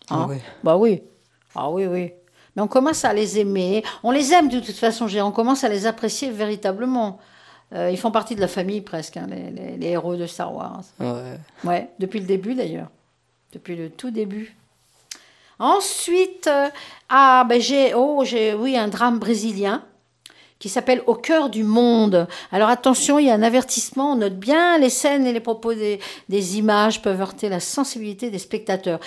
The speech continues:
Speaker 1: C'est important, mes petits choux, de, de, de bien noter ça, hein. Parce qu'on ne sait jamais après. Euh, même quelqu'un qui pense qu'il peut supporter, et il faut qu'il sache que quand même, euh, il y a des choses un peu dures. On ne sait jamais.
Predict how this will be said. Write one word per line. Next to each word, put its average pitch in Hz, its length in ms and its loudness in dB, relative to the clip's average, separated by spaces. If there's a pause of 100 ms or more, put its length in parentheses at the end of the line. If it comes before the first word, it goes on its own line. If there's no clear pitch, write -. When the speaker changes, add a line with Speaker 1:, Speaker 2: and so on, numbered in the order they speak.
(100)
Speaker 1:
C'est 269 240 -4
important, 285 500 4
mes 262 140 4
petits - 220 -6
choux, 254 240 -4
de, 214 360 0
de, 196 560 -4
de 185 140 -6
bien 214 200 2
noter 220 360 2
ça, 170 200 -4
hein. 170 280 -6 (400)
Parce - 140 -18
qu'on 208 100 -4
ne 208 60 0
sait 240 160 -2
jamais 208 340 0
après. 180 560 -6
Euh, 151 460 -12 (360)
même 247 160 2
quelqu'un 269 360 -2
qui 262 140 -6
pense 247 320 -2
qu'il - 140 -10
peut 240 120 -4
supporter, 220 540 -6
et 208 880 0
il 185 60 -8
faut - 120 -10
qu'il 220 180 -8
sache 254 300 -2
que 233 60 -2
quand 214 180 -2
même, 202 340 -4
euh, 175 200 -6 (420)
il 240 40 -10
y - 20 -4
a 190 60 -4
des 196 100 -4
choses 220 280 -2
un 208 80 0
peu 196 140 -6
dures. 190 360 -4 (1080)
On 202 60 -8
ne - 40 -18
sait 226 180 -8
jamais. 156 640 -6